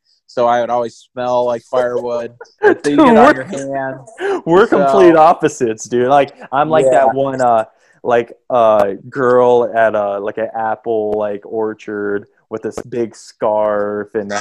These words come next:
Speaker 2: hat and a cardigan, and I just love fall. And you, you're
Speaker 1: And then I'm the guy with
Speaker 2: opposite.
Speaker 1: the, with the, with the Busch Light hat and the, uh, Duluth, uh, jacket on. <laughs>
Speaker 2: Exactly. <laughs> Yeah, we're
Speaker 1: So no, but Gabe, those are, I,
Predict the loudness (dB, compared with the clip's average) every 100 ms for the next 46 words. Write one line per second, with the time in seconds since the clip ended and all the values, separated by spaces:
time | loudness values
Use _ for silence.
0 | -6 -4 -2 0 -2 -4 -6 -10 -14 -4
1 | -2 -2 -10 -12 -12 -14 -10 -10 -8 -12
2 | -10 -4 -4 -4 -8 -8 -4 -4 -4 -6
3 | -10 -20 _ _ -20 _ -4 0 2 0
4 | -2 0 2 2 2 4 4 4 2 0
5 | -4 -4 -8 -6 -6 -8 _ _ -2 -2
6 | -4 -6 -2 -4 -2 0 0 -2 -4 -4
7 | -4 -10 -14 -10 -10 -6 -6 -6 -8 -8
8 | -4 -6 -6 -10 -8 -8 -10 _ -6 -4
9 | -4 -6 -8 -10 -12 -10 -10 -8 -10 -2
10 | -2 0 0 2 2 0 -2 -6 -2 -2
11 | 2 0 2 0 0 -2 0 2 4 4
12 | 4 4 4 2 -2 2 0 2 2 2
13 | 0 -4